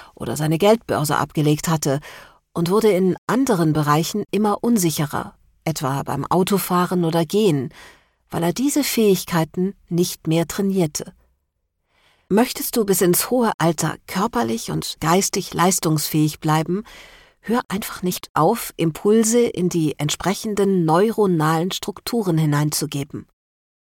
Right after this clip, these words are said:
Will ich mir beispielsweise meine englischen Sprachfähigkeiten erhalten, sollte ich regelmäßig einen englischen Text lesen, anhören oder sprechen.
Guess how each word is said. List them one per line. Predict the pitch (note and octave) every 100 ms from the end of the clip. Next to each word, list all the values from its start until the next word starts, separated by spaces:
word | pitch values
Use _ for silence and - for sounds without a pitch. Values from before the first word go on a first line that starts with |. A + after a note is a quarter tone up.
| _ _ _ _ _
Will | - G#3+
ich | A#3 A3+
mir | F#3+
beispielsweise | E3 G#3 - A#3+ - G#3+ G#3
meine | G3 F#3 F3 E3 -
englischen | - B3+ B3 - A3
Sprachfähigkeiten | - - E3+ E3 - D3 C#3+ - E3 C#3+ A#2+
erhalten, | C3+ C#3+ D#3 - F#3 F#3 - - - - _ -
sollte | F#3 A#3 -
ich | B3 -
regelmäßig | F3+ A#3 A3+ A#3+ - -
einen | D3+ G3+ G3 -
englischen | F3 F3+ F3 - G3+
Text | - A3 - - D3
lesen, | D#3 F#3+ G3 A3 G#3+ - -
anhören | F3+ F3+ F3 F3+ F#3+ G3
oder | - F#3+
sprechen. | F#3+ - G3 - -